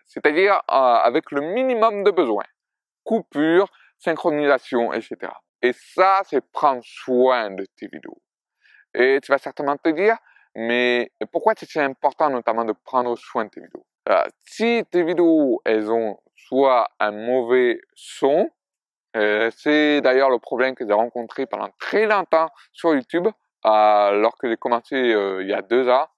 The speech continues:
La première chose que ton audience va recevoir quand elle va écouter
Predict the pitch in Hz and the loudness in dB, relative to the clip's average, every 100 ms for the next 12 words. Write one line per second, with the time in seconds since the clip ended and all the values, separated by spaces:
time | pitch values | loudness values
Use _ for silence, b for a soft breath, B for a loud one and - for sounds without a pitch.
0 | _ - 104 - 196 226 202 - 190 175 | _ 0 0 0 0 2 0 0 2 4
1 | 156 - - 120 113 107 101 139 147 151 | 2 -2 -2 2 4 2 2 0 0 0
2 | 151 - 110 117 113 107 104 101 104 143 | 0 -2 2 4 4 4 4 0 0 -2
3 | - 165 139 160 156 - 107 104 104 - | 0 -2 2 2 2 -2 2 2 0 -2
4 | 143 151 135 | -2 0 0